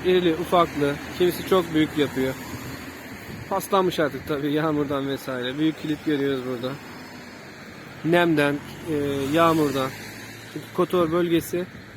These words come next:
biraz rakım olarak yüksekte olduğu için yağmur alıyor. Paslanan bir kilit görüyoruz. Biraz daha büyük bir kilit görüyoruz burada. Burada Bruno yazmış. İsimdir galiba. Yanına da bir kalp yapmış.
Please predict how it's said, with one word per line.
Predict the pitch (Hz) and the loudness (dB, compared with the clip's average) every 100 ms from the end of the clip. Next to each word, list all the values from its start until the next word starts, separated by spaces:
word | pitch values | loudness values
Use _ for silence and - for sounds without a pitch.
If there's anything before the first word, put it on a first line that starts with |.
| - - - - - - - - 156 | -18 -18 -18 -18 -18 -16 -12 -8 0
biraz | 165 160 | 2 4
rakım | 160 156 180 | 2 4 4
olarak | 165 165 160 | 4 4 0
yüksekte | 147 - 165 180 | -2 -2 0 2
olduğu | 165 226 | 2 2
için | 208 143 131 - - - - - - - - - - | -2 -4 -8 -10 -16 -16 -16 -16 -16 -16 -16 -12 2
yağmur | 175 170 180 | 6 6 6
alıyor. | 185 170 165 143 175 180 | 4 4 6 4 2 4
Paslanan | 170 - 165 160 151 | 4 4 4 4 4
bir | 151 151 - - | 4 2 -2 2
kilit | 165 156 | 2 2
görüyoruz. | 151 135 135 139 | 2 2 2 4
Biraz | 156 147 | 4 6
daha | 156 151 | 6 6
büyük | 156 - | 4 2
bir | - | -4
kilit | 147 131 139 | -2 -2 0
görüyoruz | 131 127 120 | 2 2 0
burada. | 123 120 139 - - - - | 0 0 -2 -4 -8 -10 -6
Burada | 160 175 156 | 0 2 6
Bruno | 175 170 | 8 8
yazmış. | 160 143 131 - | 8 6 2 -4
İsimdir | - 180 170 139 | -4 0 0 0
galiba. | 135 123 120 123 | 0 0 0 0
Yanına | 151 151 147 | 0 2 0
da | 147 | -2
bir | |
kalp | 143 165 160 | 0 0 0
yapmış. | 147 123 131 151 | -2 -2 -4 -6